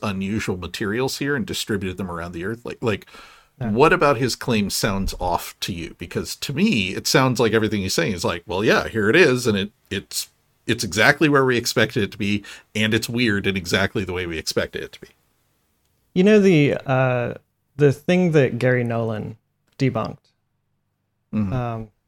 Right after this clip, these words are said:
Speaker 2: like, the,
Speaker 1: The
Speaker 2: the alien
Speaker 1: Atacama.
Speaker 2: baby.
Speaker 1: Yeah, yeah.
Speaker 2: Uh, yeah, the Atacama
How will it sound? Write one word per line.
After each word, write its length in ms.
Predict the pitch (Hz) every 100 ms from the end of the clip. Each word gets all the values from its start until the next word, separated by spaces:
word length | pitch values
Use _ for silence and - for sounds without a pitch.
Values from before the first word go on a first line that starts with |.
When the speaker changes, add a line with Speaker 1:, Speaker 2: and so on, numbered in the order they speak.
| _ _ _ -
Speaker 2:
like, 220 | 123 -
the, 400 | 127 120 92 85
Speaker 1:
The 60 | -
Speaker 2:
the 60 | 101
alien 180 | 147 139
Speaker 1:
Atacama. 220 | - -
Speaker 2:
baby. 280 | 110 113 - _ _ _ _ _ _
Speaker 1:
Yeah, 200 | - 90
yeah. 160 | 87 85 _ _ _ _
Speaker 2:
Uh, 140 | 123 110
yeah, 220 | 120 104
the 140 | 98 -
Atacama 440 | 113 - - 113